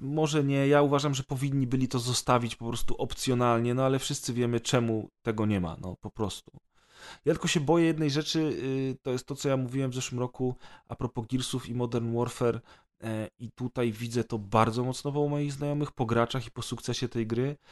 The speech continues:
że Destiny niestety, jak już zrozumiesz te mechaniki, y, levelowania swojej postaci w endgame'ie, zdobywania coraz to lepszego sprzętu, robienia tych wszystkich wyzwań,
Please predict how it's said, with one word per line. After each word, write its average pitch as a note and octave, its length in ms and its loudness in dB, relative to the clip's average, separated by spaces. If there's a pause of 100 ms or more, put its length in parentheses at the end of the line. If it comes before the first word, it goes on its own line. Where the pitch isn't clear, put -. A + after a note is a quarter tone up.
(260)
że A2 220 0
Destiny C3 580 -2
niestety, B2 420 -2
jak A#2 300 2
już A2 300 -4
zrozumiesz A#2 560 0
te B2 80 -4
mechaniki, G#2+ 760 -4
y, G2 280 -4
levelowania A2 560 2
swojej A2 260 -2
postaci - 440 -6
w - 60 -10
endgame'ie, G2+ 760 -2 (360)
zdobywania A2+ 540 0
coraz A2+ 220 -6
to A#2 100 -4
lepszego A2+ 320 -2
sprzętu, A2+ 640 -2
robienia A2+ 260 -2
tych - 120 -10
wszystkich - 420 -8
wyzwań, A#2+ 580 -2